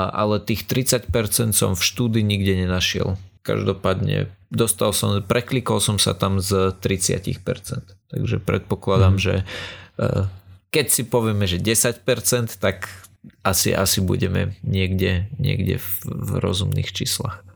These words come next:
Speaker 1: Jo. Dobre. Ďalší výrok. Ľudia, ktorí mali viac ako deväť sexuálnych partnerov, majú nižšiu šancu na rozvod oproti tým, ktorí ich mali nula až osem.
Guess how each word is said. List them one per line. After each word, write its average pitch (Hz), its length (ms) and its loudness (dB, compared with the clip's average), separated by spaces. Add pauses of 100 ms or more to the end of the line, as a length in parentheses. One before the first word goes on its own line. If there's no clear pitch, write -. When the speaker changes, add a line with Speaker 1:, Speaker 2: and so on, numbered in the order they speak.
(380)
Speaker 1:
Jo. 90 180 -2 (1300)
Dobre. - 680 -2 (460)
Ďalší 90 480 0
výrok. 107 640 -2 (440)
Ľudia, 170 360 -2
ktorí 151 320 -2
mali 131 280 2
viac 123 320 0
ako - 300 0
deväť 113 440 2
sexuálnych 101 600 0
partnerov, 104 800 0
majú 104 320 0
nižšiu 139 380 2
šancu 113 440 2
na 90 140 2
rozvod 95 560 2
oproti 104 480 0
tým, 120 280 0
ktorí 110 360 0
ich 92 100 0
mali 98 280 2
nula 101 320 2
až - 260 0
osem. - 480 -2